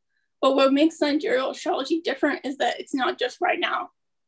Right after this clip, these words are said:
It's every single moment since you've been born. And then there are patterns every single year of your life that you can go back and you can look at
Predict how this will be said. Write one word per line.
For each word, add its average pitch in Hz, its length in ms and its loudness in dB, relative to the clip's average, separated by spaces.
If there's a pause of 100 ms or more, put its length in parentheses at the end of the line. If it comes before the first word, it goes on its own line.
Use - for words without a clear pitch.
(260)
It's 240 380 0
every 269 200 2
single 285 260 2
moment 262 540 -2
since 254 300 -4
you've 240 160 -6
been 240 180 -2
born. 247 640 6 (380)
And 247 160 4
then 247 120 6
there 240 160 6
are - 120 4
patterns 285 760 2
every 247 280 -4
single 269 300 2
year 320 260 0
of - 100 -12
your 233 140 0
life 330 340 4
that - 80 -2
you 285 140 -4
can 277 120 -2
go 254 200 2
back 233 340 2
and 285 120 0
you 269 120 -6
can 302 160 -6
look 262 180 -2
at - 260 0